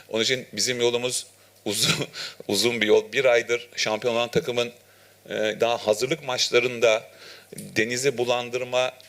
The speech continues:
durumu başlamıştı. Hazırlık maçlarında dahil ki biz ondan sonra Süper Kupa aldık, lige gol yemeden başladık ama, e, yirmi bir ay sıkışmış bir enerji var. Bence o biraz boşalsın,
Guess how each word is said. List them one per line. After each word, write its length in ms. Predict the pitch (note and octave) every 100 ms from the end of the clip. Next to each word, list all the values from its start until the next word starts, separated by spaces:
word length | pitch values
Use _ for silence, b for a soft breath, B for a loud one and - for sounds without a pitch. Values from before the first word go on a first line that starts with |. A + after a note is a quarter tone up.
| - G#2+
durumu 280 | A2 B2
başlamıştı. 720 | A2+ G#2 - F2+ E2+ - F2+
Hazırlık 460 | E2+ G2 G2 G2+ -
maçlarında 560 | F#2 E2 - F2 E2+ E2+
dahil 240 | F2+ C#3
ki 140 | C3
biz 140 | A2 G#2+
ondan 260 | G#2 G#2+
sonra 220 | G2+ A2 G#2
Süper 380 | - - G#2
Kupa 220 | - - G#2+
aldık, 320 | G#2+ G2+ G#2 - A#2
lige 200 | G#2+ A#2
gol 200 | G#2 A2
yemeden 480 | G#2+ A2 G#2+ G#2+ G#2+
başladık 420 | G#2+ - A2 A2+
ama, 380 | E3 D3 E3 - B B B B B
e, 100 | -
yirmi 460 | A#2+ A2 C#3 D#3+ F3
bir 40 |
ay 120 | D#3+
sıkışmış 460 | D3+ - D3+ E3+ -
bir 60 | C#3
enerji 400 | C#3 C#3+ C#3+ C#3
var. 160 | C#3+
Bence 260 | B2+ B2+ C3+
o 100 | B2
biraz 220 | B2+ B2+
boşalsın, 580 | B2+ - F#3 - C#3